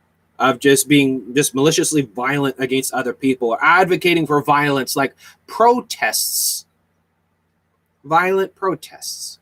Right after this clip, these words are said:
kind of idea. Don't do that. "Thinkest thou that I cannot now pray to my Father, and he shall presently give me more than twelve legions of angels?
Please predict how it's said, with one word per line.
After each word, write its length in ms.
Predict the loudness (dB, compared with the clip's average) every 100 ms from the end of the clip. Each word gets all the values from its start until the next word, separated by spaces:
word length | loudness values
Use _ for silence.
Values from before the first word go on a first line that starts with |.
| _ _ _ _ _ _
kind 240 | -12 -10
of 80 | -14
idea. 300 | -16 -18 -20 _ _ _ _ _ _ _ _ _ _ _ _ _ _ _ -10
Don't 240 | -10 -8
do 180 | -10 -10
that. 200 | -12 -20 _ _ _ 0
"Thinkest 340 | 2 2 4
thou 220 | 6 6
that 120 | 4 4
I 160 | 4
cannot 440 | 2 0 4 2 4
now 240 | 2 2
pray 220 | 4 4
to 80 | 4
my 140 | 2
Father, 380 | 2 4 6 4
and 80 | 0
he 140 | 0
shall 200 | 0 -2
presently 480 | 0 0 0 -2 -4
give 240 | 0 -2 -2
me 120 | -2
more 280 | 2 2 2
than 160 | 0
twelve 500 | 0 2 4 6 4
legions 760 | 2 0 0 -2 -4 -4 -4 -4
of 120 | 0
angels? 760 | 0 0 -4 -6 -4 -8 -10